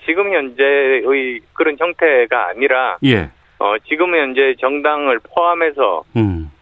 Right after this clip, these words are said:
Speaker 1: 정당 밖에 계신 예를 들면 윤석열 총장이라든지
Speaker 2: 예.
Speaker 1: 또는, 어, 금태섭 의원이라든지 많은, 어,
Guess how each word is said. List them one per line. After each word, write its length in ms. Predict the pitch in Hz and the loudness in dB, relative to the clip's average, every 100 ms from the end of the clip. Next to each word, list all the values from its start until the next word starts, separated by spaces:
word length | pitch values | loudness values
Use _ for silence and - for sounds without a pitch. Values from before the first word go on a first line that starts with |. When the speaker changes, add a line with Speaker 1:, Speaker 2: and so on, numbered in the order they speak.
| - | -6
Speaker 1:
정당 360 | 139 151 156 156 | -4 -2 -2 -2
밖에 260 | 160 147 | -4 -4
계신 640 | 123 110 - 123 120 110 101 | -2 -2 -2 -4 -4 -4 2
예를 280 | 107 127 127 | 2 2 0
들면 360 | 131 123 110 | -2 -2 -2
윤석열 540 | 120 143 156 156 151 143 | -2 0 0 2 0 0
총장이라든지 1200 | - 139 131 131 127 120 113 107 - 107 104 101 | -6 -4 -2 0 0 -2 -4 -16 -6 -2 0 0
Speaker 2:
예. 100 | 143 | 2
Speaker 1:
또는, 400 | 131 135 127 120 110 _ _ - | 2 2 0 -2 -8 _ _ -8
어, 160 | - 101 | -2 -2
금태섭 540 | - 123 156 156 175 123 | -2 -2 0 2 2 4
의원이라든지 1160 | 107 123 147 160 147 120 110 101 113 107 98 | 4 4 4 2 2 -2 -4 -2 0 2 2
많은, 680 | 92 104 131 151 147 120 101 104 | 0 -2 0 0 0 -4 -6 -2
어, 160 | 104 | -2